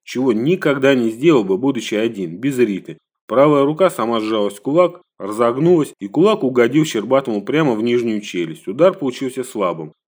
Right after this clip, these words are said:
но Щербатый картина упал на асфальт и замер в позе зародыша. «Э, э, ты че, братуха, все нормально, мы ни при чем. Извини, если че не так», испуганным голосом сказал Леха. «Все, сваливаем».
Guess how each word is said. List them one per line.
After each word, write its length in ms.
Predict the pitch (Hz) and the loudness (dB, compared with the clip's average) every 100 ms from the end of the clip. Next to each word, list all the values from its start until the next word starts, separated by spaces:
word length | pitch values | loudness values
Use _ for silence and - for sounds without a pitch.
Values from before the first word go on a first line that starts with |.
| - | -12
но 120 | 101 | -8
Щербатый 500 | 104 127 143 127 117 | -2 0 4 2 2
картина 360 | 117 113 120 113 | -2 -2 -2 -2
упал 260 | 110 110 | -2 -2
на 100 | 110 | -2
асфальт 400 | 113 - 156 156 | -4 -2 -4 -2
и 20 | 104 | -2
замер 360 | 113 139 104 | 0 2 0
в 80 | - | -4
позе 260 | 113 107 95 | -4 -4 -6
зародыша. 760 | 98 95 95 87 80 - 78 _ _ _ _ _ _ _ - | -4 -4 -4 -6 -10 -16 -20 _ _ _ _ _ _ _ -8
«Э, 80 | 113 | -2
э, 320 | 127 135 131 | 2 2 0
ты 160 | - | -2
че, 340 | 107 - 175 85 | -6 2 4 4
братуха, 480 | 101 123 - 180 95 | -2 0 2 2 0
все 160 | - | -8
нормально, 500 | 113 143 165 123 82 | -2 0 2 0 -2
мы 140 | 82 139 | -4 -2
ни 80 | |
при 220 | 185 202 202 | -2 -2 -4
чем. 240 | 143 85 - _ | -6 -8 -12 _
Извини, 340 | - 110 185 220 | -8 0 0 2
если 180 | 160 117 | 0 -2
че 140 | 127 | -2
не 120 | 117 | -2
так», 320 | 127 104 82 - _ | 0 -2 -4 -12 _
испуганным 560 | - - 135 117 110 110 | -16 -4 0 0 0 0
голосом 340 | 151 135 101 | 0 0 -2
сказал 360 | - 107 120 117 | -6 -2 0 0
Леха. 280 | 107 - - _ | 0 -4 -12 _
«Все, 320 | - 147 160 | -4 2 2
сваливаем». 540 | - 123 143 110 90 | 4 4 4 2 -6